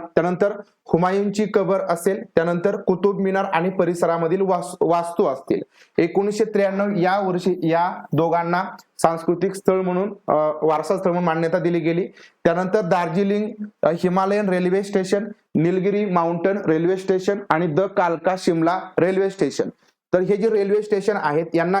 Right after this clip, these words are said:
एकोणीसशे नव्याण्णव या वर्षी सांस्कृतिक स्थळामध्ये, वारसा स्थळामध्ये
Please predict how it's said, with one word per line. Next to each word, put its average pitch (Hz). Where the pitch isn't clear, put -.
एकोणीसशे 190
नव्याण्णव 185
या 185
वर्षी 175
सांस्कृतिक 196
स्थळामध्ये, 160
वारसा 156
स्थळामध्ये 170